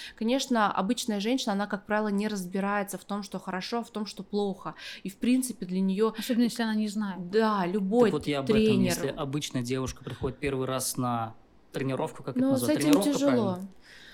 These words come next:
Speaker 2: Но здесь, мне кажется, первая женщина вообще наша, ей нужно дойти своим разумом, чтобы она захотела пойти туда, потому что,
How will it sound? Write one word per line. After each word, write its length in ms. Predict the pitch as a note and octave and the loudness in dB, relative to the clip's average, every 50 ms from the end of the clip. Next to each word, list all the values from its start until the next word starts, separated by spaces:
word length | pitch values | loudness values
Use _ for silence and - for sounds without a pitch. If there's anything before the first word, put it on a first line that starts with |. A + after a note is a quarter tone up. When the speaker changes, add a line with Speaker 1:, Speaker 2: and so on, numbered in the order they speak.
| - - - | -20 -8 0
Speaker 2:
Но 120 | - B3+ B3+ | 2 4 4
здесь, 440 | A#3+ G#3+ C4+ C#4+ C#4 C#4+ - - B3+ | 4 4 2 0 0 -2 -4 -4 0
мне 240 | B3+ B3+ B3+ C4 | 2 4 4 2
кажется, 320 | B3 C4 B3+ B3+ - C4 A#3 | 2 -2 -6 -6 -6 -6 -6
первая 680 | - - C4 C4+ C4+ B3+ A#3 A#3+ B3 A#3+ A#3 A3+ A3+ | -4 -2 -2 -2 -2 -2 -4 -4 -6 -6 -6 -6 -4
женщина 460 | F#3 A#3 B3+ B3+ B3 B3+ - A#3+ A#3 A#3 | 0 2 2 2 2 2 -2 -4 -4 -4
вообще 200 | A3 - E4 F4 | -6 -6 -6 -4
наша, 260 | E4 C#4 - G#3+ F#3+ G3 G#3+ B3 A3 - - - - - _ | -4 -4 -4 -6 -8 -10 -10 -10 -10 -10 -14 -20 -20 -12 _
ей 160 | A3 A#3 A#3 A#3 | -2 2 4 4
нужно 280 | A#3 A#3 - A#3+ A#3 | 4 4 2 2 2
дойти 560 | G#3 G3 A#3 A#3+ G#3+ - - - B4 B4+ E4 B3 | 2 4 2 2 0 -2 -4 -4 -2 0 0 -2
своим 400 | - - A#3+ A#3+ A3+ A3+ G#3+ A3 | -2 -2 -2 -2 0 0 -2 -2
разумом, 640 | G3+ A#3 C#4 D#4+ E4 D#4+ B3 A3 G#3+ G3+ G3 F#3+ | 0 0 0 0 0 0 0 -2 -2 -2 -4 -8
чтобы 280 | - - - G#3 - G#3 | -8 -10 -12 -10 -8 -8
она 120 | G#3 A3 | -8 -6
захотела 480 | G#3+ A3 - A#3+ A3 - - B3 A3 A3 | -8 -6 -8 -8 -6 -4 -4 -2 -2 -4
пойти 380 | G#3+ - A3+ A#3+ A3+ - - C#4 | -4 -2 -2 -2 -2 -4 -6 -4
туда, 340 | - A3+ G#3 F3+ F#3 F3+ G#3+ G#3+ G3 | -4 -2 -2 -2 -6 -8 -10 -12 -10
потому 180 | - - A3 A3 | -8 -6 -6 -6
что, 260 | - - - G#3 | -8 -8 -8 -10